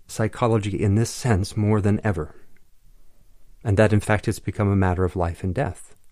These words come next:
It's only gotten worse since his time. Our ignorance regarding our own true nature has led the world to ecological catastrophe. Grave nuclear threat,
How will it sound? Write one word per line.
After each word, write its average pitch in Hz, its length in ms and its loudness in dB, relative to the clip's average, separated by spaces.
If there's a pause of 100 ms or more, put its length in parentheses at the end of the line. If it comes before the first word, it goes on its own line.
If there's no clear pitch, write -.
(500)
It's - 100 -20
only 92 200 -2
gotten 92 260 -2
worse 135 200 -4
since - 280 -8
his - 160 -14
time. - 300 -16 (1700)
Our 104 220 6
ignorance 139 680 4
regarding 95 540 2
our 87 160 -2
own 107 260 4
true 135 220 0
nature 101 340 0
has 95 220 -4
led 113 340 0
the 143 100 2
world 104 500 0
to - 260 -6
ecological 113 720 -4
catastrophe. - 1040 -4 (1900)
Grave 143 380 8
nuclear 117 420 4
threat, - 360 -2